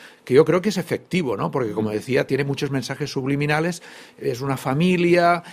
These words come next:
Speaker 1: eh, y yo creo que este tipo de mensajes sí que tiene un efecto, pero no olvidemos, es la sociedad del espectáculo y la gente se lo toma también como, con un poco de humor.
Speaker 2: Ujú. Donde también funciona, por ejemplo, el puerta a puerta en este tipo de campañas electorales, ¿no?
Speaker 1: Yo,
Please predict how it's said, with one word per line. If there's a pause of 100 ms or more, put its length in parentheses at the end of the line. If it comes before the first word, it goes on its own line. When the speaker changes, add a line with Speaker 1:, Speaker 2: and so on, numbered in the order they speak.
(180)
Speaker 1:
eh,
y
yo
creo
que
este
tipo
de
mensajes
sí
que
tiene
un
efecto,
pero
no
olvidemos, (380)
es
la
sociedad
del
espectáculo
y
la
gente
se
lo
toma
también
como,
con
un
poco
de
humor.
Speaker 2:
Ujú. (120)
Donde
también
funciona,
por
ejemplo,
el
puerta
a
puerta
en
este
tipo
de
campañas
electorales,
¿no?
Speaker 1:
Yo,